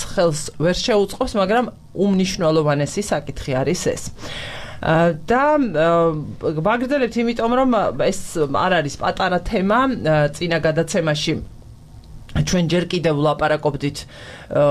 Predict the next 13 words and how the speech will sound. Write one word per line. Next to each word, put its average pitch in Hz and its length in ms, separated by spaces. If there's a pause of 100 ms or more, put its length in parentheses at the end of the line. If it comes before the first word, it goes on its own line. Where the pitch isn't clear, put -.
(200)
პერსპექტივაზე, 220 1000 (140)
ა, 196 240
ამ 196 180
სქემის 214 400
ამუშავების 214 760 (140)
პირველი 160 480
ივლისიდან 143 560
ამოქმედდა, 160 640
ა, - 840 (180)
ეს 185 220
წესი, 247 440 (200)
ა, 160 160 (140)
და 196 260